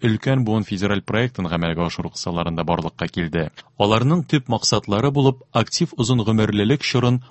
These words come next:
алтмыш җиде яшькә кадәр һәм сәламәт тормыш дәвамлылыгын җитмеш сигез яшькә кадәр арттыру тора. Казан өчен ике мең дә унтугызынчы ел гериатрия өлкәсендә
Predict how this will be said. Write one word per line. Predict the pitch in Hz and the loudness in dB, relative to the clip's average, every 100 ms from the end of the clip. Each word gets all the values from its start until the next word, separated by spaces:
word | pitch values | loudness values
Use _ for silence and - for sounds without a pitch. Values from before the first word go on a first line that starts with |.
| - | 2
алтмыш | 110 - 117 95 | 2 4 -2 0
җиде | 101 110 139 | 0 2 2
яшькә | 110 120 | 0 -2
кадәр | - 110 110 | 0 0 0
һәм | 98 101 | 0 -2
сәламәт | - 98 110 135 | 0 2 2 0
тормыш | - 104 131 | 0 0 0
дәвамлылыгын | 113 113 110 107 104 104 104 - - | 0 0 2 2 2 2 0 -4 -6
җитмеш | 104 104 120 110 | -4 -2 0 -2
сигез | - 104 131 | 0 0 2
яшькә | 127 107 - 120 | 2 0 0 -2
кадәр | 110 107 | 0 0
арттыру | 107 - 131 123 | 0 -2 -2 0
тора. | - 82 76 - - - - | 0 -2 -2 -6 -18 -10 2
Казан | 98 104 156 | 4 6 4
өчен | 147 156 | 4 2
ике | 135 127 | 2 0
мең | 117 110 | 2 2
дә | |
унтугызынчы | 110 101 101 98 107 - | 0 0 -2 -2 -2 0
ел | 127 127 | 0 0
гериатрия | 101 104 101 - 127 | 0 0 0 0 0
өлкәсендә | 123 107 95 92 101 117 | 0 -2 -2 0 2 0